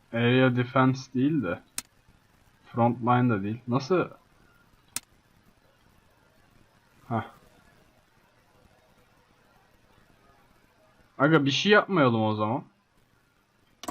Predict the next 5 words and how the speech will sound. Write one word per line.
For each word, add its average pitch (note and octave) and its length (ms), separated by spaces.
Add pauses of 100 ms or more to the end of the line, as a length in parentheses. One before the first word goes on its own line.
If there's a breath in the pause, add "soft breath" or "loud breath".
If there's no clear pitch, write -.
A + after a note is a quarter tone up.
(480)
Biz D#3 200 (2250)
orduyu D3 640
bir C#3 60
şöyle C3 500
çekelim. A#2 500